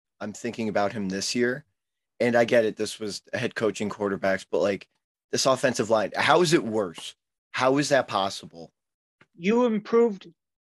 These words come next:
Speaker 2: two positions and spent huge money on your offensive line. How is it worse than it was last year?
Speaker 1: And, like, don't, don't get it confused or twisted. This isn't a Joe Burrow thing.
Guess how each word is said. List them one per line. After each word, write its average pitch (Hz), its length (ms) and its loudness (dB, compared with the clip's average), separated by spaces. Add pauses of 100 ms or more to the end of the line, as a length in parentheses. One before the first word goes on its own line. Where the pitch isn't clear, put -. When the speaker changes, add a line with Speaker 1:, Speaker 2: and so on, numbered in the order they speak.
(280)
Speaker 2:
two 214 240 -4
positions 170 580 -2
and 147 140 -6
spent 156 420 -2
huge 180 360 2
money 143 360 0
on 131 500 -4
your 143 180 2
offensive 131 420 0
line. 117 240 -4
How 180 300 2
is 180 160 0
it 175 300 -2
worse 151 360 -2
than 139 340 -6 (100)
it 147 40 0
was 127 280 0
last 113 300 -4
year? 95 200 -12 (800)
Speaker 1:
And, 123 360 2 (680)
like, 120 240 2
don't, 127 320 0 (140)
don't 117 160 -4
get 123 160 -2
it 120 80 -6
confused 107 680 -6
or 101 100 -4
twisted. 107 640 0
This - 180 0
isn't 131 220 2
a 123 60 2
Joe 117 200 4
Burrow 98 340 0
thing. 85 380 -14